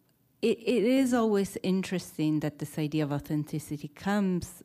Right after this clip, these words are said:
uh, ar-, across or has been a very defining element of African art. And I find that Eric's work and Eric's life somehow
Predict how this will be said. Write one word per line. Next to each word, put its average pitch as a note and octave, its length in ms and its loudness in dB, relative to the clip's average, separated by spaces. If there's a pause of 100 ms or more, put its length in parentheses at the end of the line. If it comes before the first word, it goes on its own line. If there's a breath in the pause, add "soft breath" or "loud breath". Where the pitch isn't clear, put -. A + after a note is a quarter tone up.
(100)
uh, D#3 420 -2
ar-, D#3 340 -4
across F#3 640 -2
or D3+ 120 -4
has G#3 360 -4
been D3 400 0 (440 loud breath)
a D#3+ 60 -4
very E3 260 0
defining D#3 840 0
element C#3+ 680 -2
of C#3+ 400 -4
African D3 480 -2
art. D#3 340 0 (400 loud breath)
And F3+ 100 0
I F#3+ 120 2
find A#3 480 0
that E3 340 0 (320)
Eric's D#3+ 480 -4
work G3+ 460 0
and D#3 120 2
Eric's D3 460 -4
life D#3 500 -2
somehow D#3 640 -2